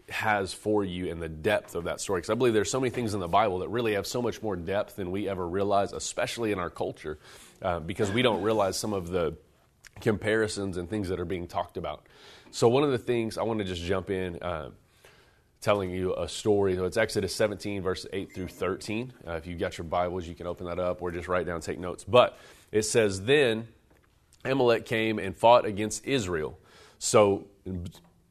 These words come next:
verse nine, "So Moses said to Joshua, 'Choose men for us and go out and fight against Amalek. Tomorrow I will station myself on the top of the hill with the staff of God in my hand.' Joshua did as Moses told him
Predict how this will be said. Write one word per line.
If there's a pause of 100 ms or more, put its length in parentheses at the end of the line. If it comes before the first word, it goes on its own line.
verse
nine,
"So
Moses
said
to
Joshua,
'Choose
men
for
us
and
go
out
and
fight
against (420)
Amalek.
Tomorrow
I
will
station
myself
on
the
top
of
the
hill (280)
with
the
staff
of
God
in
my
hand.'
Joshua
did
as
Moses
told
him